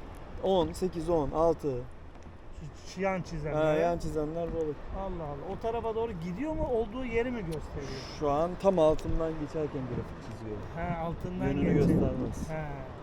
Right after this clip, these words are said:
Speaker 1: Ya burada muhtemelen şey var mı yanında dip takımı falan yem? Varsa
Speaker 2: Yok
Speaker 1: at,
Speaker 2: var.
Speaker 1: burada çıkar.
Speaker 2: Ne var çıkıyor
Speaker 1: Burada
Speaker 2: burada?
Speaker 1: mercan çıkıyor bak.
Speaker 2: Burada mı?
Speaker 1: Hı.
Speaker 2: Hadi ya, çok iyi.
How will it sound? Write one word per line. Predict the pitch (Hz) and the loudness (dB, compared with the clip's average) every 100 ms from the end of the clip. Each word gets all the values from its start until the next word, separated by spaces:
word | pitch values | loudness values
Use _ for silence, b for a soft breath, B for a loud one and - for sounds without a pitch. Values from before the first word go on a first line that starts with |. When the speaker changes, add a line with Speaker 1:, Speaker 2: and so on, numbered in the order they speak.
| - - - - - - - | -12 -10 -10 -8 -6 -6 2
Speaker 1:
Ya | 156 160 156 | 8 10 10
burada | 180 | 6
muhtemelen | 196 185 214 202 170 151 - - - - - | 6 6 6 8 8 4 -2 -6 -6 -8 -8
şey | - 180 196 | 2 6 8
var | 254 | 8
mı | 294 | 6
yanında | 262 185 160 143 | 4 4 4 2
dip | 143 - | 2 -2
takımı | 147 147 135 | -2 0 -2
falan | 139 139 135 131 | 0 0 0 0
yem? | 127 - - - - - - - | -2 -2 -4 -4 -6 -8 -10 -4
Varsa | 147 170 202 233 | 6 6 6 8
Speaker 2:
Yok | |
Speaker 1:
at, | 226 226 | 8 6
Speaker 2:
var. | 165 - 160 | 2 -6 -4
Speaker 1:
burada | 160 190 | 2 0
çıkar. | - - 214 175 - - | 2 0 0 -2 -8 -6
Speaker 2:
Ne | 190 233 | -4 -2
var | 214 170 | -2 -2
çıkıyor | - 165 160 | -4 -2 0
Speaker 1:
Burada | 190 | 8
Speaker 2:
burada? | 240 | 8
Speaker 1:
mercan | 220 208 202 247 | 12 10 10 6
çıkıyor | 233 - 196 156 | 4 2 4 4
bak. | 135 - - - | 4 -2 -4 -4
Speaker 2:
Burada | 202 403 415 | -4 -2 -2
mı? | 151 | -2
Speaker 1:
Hı. | 156 175 254 | -2 0 0
Speaker 2:
Hadi | 175 190 254 | -2 -4 -4
ya, | 233 - | -6 -8
çok | 214 | -8
iyi. | 208 214 | -8 -10